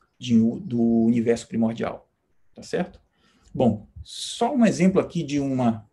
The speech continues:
de uma, é, situação específica que acontece, que acontece no L H C da colaboração atlas. Então, nós temos aí, tá certo? Uma situação, uma simulação,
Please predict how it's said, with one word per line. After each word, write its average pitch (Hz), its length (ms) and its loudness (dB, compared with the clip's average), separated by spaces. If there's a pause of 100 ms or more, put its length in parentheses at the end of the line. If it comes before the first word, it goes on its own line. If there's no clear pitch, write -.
(720)
de 120 160 -2
uma, 117 800 0
é, 110 420 -4
situação 127 400 -8
específica - 720 -2
que - 80 -12
acontece, 123 480 -8
que - 80 -4
acontece 117 720 -4 (320)
no 135 400 2
L 196 120 2
H 139 140 0
C 180 360 -6 (100)
da 139 80 -6
colaboração 135 540 -2
atlas. 110 340 -4
Então, 135 220 -4
nós 185 140 2
temos 160 240 -4
aí, 113 260 0 (460)
tá 117 80 -10
certo? 160 320 -6
Uma 147 220 -2
situação, 127 520 -4
uma 160 120 -2
simulação, 123 640 -6